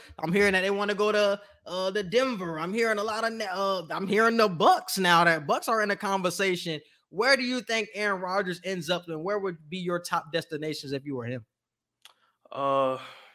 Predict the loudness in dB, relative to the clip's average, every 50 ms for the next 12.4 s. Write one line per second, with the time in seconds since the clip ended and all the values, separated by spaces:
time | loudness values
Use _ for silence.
0 | _ _ _ _ _ _ _ _ _ _ _ _ _ _ _ _ _ _ _ _
1 | _ _ _ _ _ _ _ _ _ _ _ _ -6 -6 -2 4 6 6 6 4
2 | 2 -2 -4 -4 -4 -4 -2 0 2 2 2 2 0 -2 -4 -4 -4 -4 -4 -4
3 | -6 -8 -8 -8 -8 -8 -6 -4 -4 -4 -4 -4 -6 -8 -8 -10 -10 -12 -16 _
4 | _ _ -16 -10 -8 -6 -6 -6 -8 -10 -4 0 2 2 2 0 -2 -6 -6 -4
5 | -4 -4 -4 -6 -8 -6 -4 -4 -4 -4 -4 -8 -8 -4 -2 -2 -2 -2 -4 -4
6 | -4 -4 -4 -6 -10 -12 -20 _ _ _ _ -8 -8 -8 -8 -6 -6 -2 -2 0
7 | 0 0 -2 -4 -4 -4 -4 -2 0 0 0 0 0 2 2 2 2 0 -2 -4
8 | -10 -20 _ _ _ _ _ _ -10 -10 -10 -6 -2 0 2 2 0 -2 -6 -10
9 | -18 -20 -14 -8 -4 -4 -4 -2 -2 0 0 0 0 -2 -4 -2 -2 -2 -2 -4
10 | -8 -10 -12 -16 -16 -10 -6 -4 -2 -2 -2 -2 0 2 2 2 2 0 -2 -2
11 | 0 0 0 -2 -2 -4 -6 -8 -8 -8 -8 -6 -6 -6 -6 -8 -8 -8 -8 -8
12 | -8 -6 -4 -4 -4 -4 -6 -8